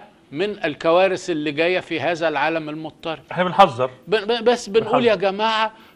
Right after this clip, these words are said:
Speaker 1: خلي بالك، آخر الشارع ده فيه مطب، إذا وقعت فيه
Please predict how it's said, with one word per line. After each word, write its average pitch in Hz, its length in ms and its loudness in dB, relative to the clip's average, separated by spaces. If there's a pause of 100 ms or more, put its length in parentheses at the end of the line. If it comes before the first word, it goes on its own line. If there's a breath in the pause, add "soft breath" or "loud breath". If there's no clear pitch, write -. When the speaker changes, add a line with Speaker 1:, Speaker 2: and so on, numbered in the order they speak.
Speaker 1:
خلي 220 560 2
بالك، 214 580 0 (440 soft breath)
آخر 226 360 4
الشارع 240 540 0
ده 247 300 0 (240)
فيه 247 220 -6
مطب، 214 680 0 (120)
إذا 208 220 0
وقعت 233 380 0
فيه 285 440 -4